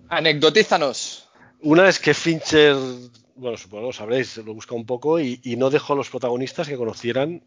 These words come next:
Speaker 2: a los personajes reales que iban a interpretar en la película. Quería que ellos desarrollaran, dijéramos, su, su papel sin conocer la,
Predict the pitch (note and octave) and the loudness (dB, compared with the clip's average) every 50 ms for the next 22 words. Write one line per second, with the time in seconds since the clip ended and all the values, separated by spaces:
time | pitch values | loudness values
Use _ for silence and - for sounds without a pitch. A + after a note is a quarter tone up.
0 | _ _ A#2 A2 G#2+ G#2 - - A2+ - - G#2+ G#2+ A2 A2 - - C3+ D#3 E3 | _ _ -12 -12 -10 -12 -10 -10 -10 -10 -8 -6 -6 -6 -6 -4 -2 -2 -2 -2
1 | - - - - - - _ _ _ - A2 G#2 G2+ G#2 A2 A2 A#2 C#3 - - | -4 -8 -8 -12 -14 -20 _ _ _ -14 -10 -6 -4 -2 -2 0 0 -2 -2 -2
2 | - A2+ G#2 A2 A2+ A#2+ A2+ A#2 G2+ - G#2 F#2+ A2 A2 A#2+ C#3 A#2 - F#2 F#2 | -6 -6 -4 -2 -2 -2 -2 -4 -6 -6 -6 -6 -4 -4 -2 -4 -6 -8 -8 -10
3 | A#2+ D3 - G#2 F2 - - _ _ _ _ _ _ - - - _ _ _ _ | -10 -10 -10 -12 -16 -16 -20 _ _ _ _ _ _ -20 -20 -20 _ _ _ _
4 | - G#2 G2 G#2 A2+ A#2 A#2 - A#2+ A#2+ A#2 A#2 B2+ D3 D3 C#3 A#2+ - - G#2 | -10 -6 0 2 2 2 2 2 2 2 2 4 2 2 2 0 -4 -4 -4 -6
5 | G2+ G2 G2+ G2 G2 G2+ G2 G#2+ A2 A2 A2 G#2+ G#2+ G2+ G2 F#2+ F#2+ F2+ - - | -6 -6 -6 -4 -4 -2 -2 0 0 0 -2 -2 -4 -4 -6 -8 -10 -12 -14 -18
6 | - - - - G#2 G#2 G#2 G#2 G2+ - - - G#2+ G2 F#2+ F#2 F#2 F2 E2+ - | -20 -18 -14 -8 -6 -6 -6 -4 -6 -8 -8 -8 -10 -12 -12 -14 -16 -18 -20 -20
7 | _ - _ _ - - - B2 A2+ A#2 G#2+ G#2 A#2+ C#3 F3+ E3+ - - B2 A2+ | _ -20 _ _ -18 -16 -14 -6 -2 -2 0 2 4 2 2 2 -2 -4 -4 -4
8 | - A#2 G#2+ F#2+ - G#2+ G#2+ B2+ C#3 B2 A2 G2+ F#2 F#2+ E2+ D#2+ | -4 -4 -4 -4 -6 -4 -2 0 0 2 0 0 0 -2 -6 -8